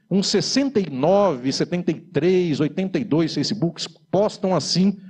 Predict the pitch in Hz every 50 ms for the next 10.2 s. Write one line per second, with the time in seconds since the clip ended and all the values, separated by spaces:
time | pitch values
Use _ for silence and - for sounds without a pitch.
0 | - - 147 160 160 - 180 175 156 165 165 170 127 101 117 120 107 92 82 78
1 | - - - - - - _ - 127 135 - - - 185 196 220 226 220 196 165
2 | 160 190 196 180 170 170 170 135 120 113 147 196 214 208 185 - 185 185 160 -
3 | - - - _ - 131 131 - - 196 208 208 202 190 143 113 139 185 175 -
4 | - 143 123 131 180 - - - 165 - 175 - - 156 190 196 170 165 - -
5 | 160 156 - 180 160 151 131 113 92 - - _ _ _ _ _ _ _ _ _
6 | _ _ _ _ _ _ _ _ _ _ _ _ - - 175 233 262 254 - 156
7 | - - 180 151 - 165 226 233 - - 180 156 151 151 - - 180 180 185 190
8 | 185 185 143 139 135 - 156 143 139 - 170 151 151 160 175 170 165 180 - -
9 | - - 262 277 269 254 262 262 - 180 160 151 151 160 143 147 147 123 110 101
10 | 90 - -